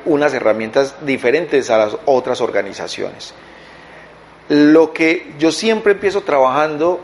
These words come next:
es la historia de la organización. Nosotros somos de nuestro ecosistema, eh, tan paisa, tan colombiano, digamos, pues, en este caso tan antioqueño, somos mucho de las empresas familiares.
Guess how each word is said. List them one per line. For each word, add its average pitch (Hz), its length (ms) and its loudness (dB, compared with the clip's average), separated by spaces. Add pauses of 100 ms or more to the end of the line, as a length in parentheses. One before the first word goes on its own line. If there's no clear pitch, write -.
(160)
es 135 220 0
la 139 100 4
historia 175 600 0
de 139 60 2
la 113 80 2
organización. 101 680 -8 (760)
Nosotros 160 480 2
somos 190 360 0
de 160 80 2
nuestro 147 240 -2
ecosistema, 151 840 -2 (220)
eh, 117 500 0
tan 120 280 0
paisa, 135 560 0
tan 123 260 0
colombiano, 117 880 0
digamos, 123 380 0
pues, 135 240 0
en 135 80 -4
este 135 160 -4
caso 135 240 0
tan 123 140 -4
antioqueño, 147 800 -2 (600)
somos 170 360 0
mucho 196 420 2
de 180 80 4
las 139 160 0
empresas 139 420 -2
familiares. 107 880 -4